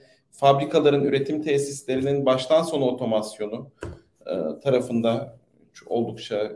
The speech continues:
güçlü. İşte akıllı altyapılar, akıllı binalar,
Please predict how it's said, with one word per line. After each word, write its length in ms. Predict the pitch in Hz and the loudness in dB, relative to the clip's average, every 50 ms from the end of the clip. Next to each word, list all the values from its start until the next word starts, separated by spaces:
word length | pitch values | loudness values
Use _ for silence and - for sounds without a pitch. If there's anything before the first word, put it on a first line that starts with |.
| - - - | -14 -18 -18
güçlü. 580 | 117 117 - - - 101 110 131 - - - - | -16 -16 -16 -16 -8 -4 -2 -2 -2 -2 -4 -6
İşte 460 | - - - - 151 147 147 - - | -10 -12 -6 -2 0 2 2 2 0
akıllı 360 | - - - - 147 147 160 | -4 -4 -4 -2 2 6 6
altyapılar, 580 | 156 147 - - 151 135 139 - 117 113 117 117 | 6 6 6 2 -2 -2 -4 0 2 2 2 2
akıllı 460 | - - - - 135 127 131 143 135 | 2 -2 -4 -4 -6 -4 -2 -2 -2
binalar, 680 | 139 131 135 131 123 120 113 110 113 113 - - - | 0 2 4 4 4 4 4 2 2 0 -2 -8 -12